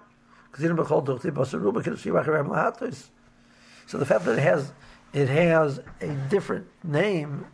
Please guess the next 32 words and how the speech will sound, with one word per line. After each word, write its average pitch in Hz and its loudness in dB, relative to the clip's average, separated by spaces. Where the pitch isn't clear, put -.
is 143 -2
irrelevant. 175 4
There's 143 0
a 165 2
din 143 0
of 139 0
Bittul 143 2
B'Roiv. 185 2
Ah, 175 2
it 190 4
has 160 4
a 151 -4
different 160 2
name. 135 0
So - -6
why 156 0
is 180 2
having 165 0
a 156 -2
different 170 -4
name? 170 0
I - -4
mean, 156 4
therefore, 156 4
it's 143 -4
clearly 185 4
two - -2
distinct 151 -2
items. 131 2
Why 151 2
does 165 0
that 151 0